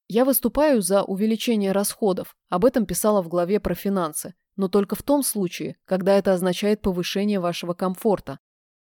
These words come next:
Нет ничего нелепее, чем наращивать расходы без изменения самоощущения. Но мы почему-то идем и покупаем то,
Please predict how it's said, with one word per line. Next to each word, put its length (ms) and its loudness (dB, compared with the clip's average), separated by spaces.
Нет 260 2
ничего 380 0
нелепее, 580 2
чем 280 -2
наращивать 520 0
расходы 540 0
без 200 0
изменения 580 0
самоощущения. 1080 -2
Но 120 2
мы 140 4
почему-то 560 0
идем 300 2
и 100 -4
покупаем 600 -4
то, 300 0